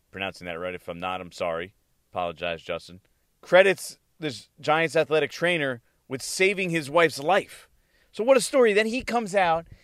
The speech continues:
gets the game-winning interception. His wife says, "Get me a ball," meaning you get a ball, you know, when you get a fumble recovery, interception, whatever. So he doesn't just bring home a ball. He has to bring home a ball after getting the game-clinching interception. So pretty darn good story right there.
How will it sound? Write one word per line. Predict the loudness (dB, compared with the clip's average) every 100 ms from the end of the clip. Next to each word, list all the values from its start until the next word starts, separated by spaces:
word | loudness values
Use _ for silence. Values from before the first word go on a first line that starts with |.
| _
gets | -8 -6
the | -4
game-winning | -4 2 2 2 0 0 -2
interception. | -4 0 0 0
His | -2
wife | 0 0
says, | -2 -2
"Get | 2 2
me | 0
a | 0
ball," | 6 8 8
meaning | 4 -2 -6
you | -4
get | -2
a | 0
ball, | 2 2 2
you | -4
know, | -8
when | -10
you |
get | -8 -8
a |
fumble | 0 0 0
recovery, | -4 -4 -4 -4 -6
interception, | -10 -4 -4 -4
whatever. | -2 -2 -2 -8 -16 -20 -20 _ _
So | -10
he | 2
doesn't | 2 2 -4
just | -8 -10 -12 -20 -16
bring | -4 -2 0
home | 0 2
a | 4
ball. | 6 8 6 2 _ _ _
He | -6
has | -4
to | -4
bring | -4 -2
home | 0
a | 0
ball | 4 4 2
after | -2 -4 -6 -6 -16
getting | -6 -4 -4
the | -6
game-clinching | -4 -2 0 -2 -8 -6 -4 -4 -4
interception. | -4 4 4 4 0
So | -6
pretty | -4 -2 -2
darn | 2 6 6 6 0
good | 2 2
story | 0 -6 0 2 2
right | 2 2 4
there. | 4 4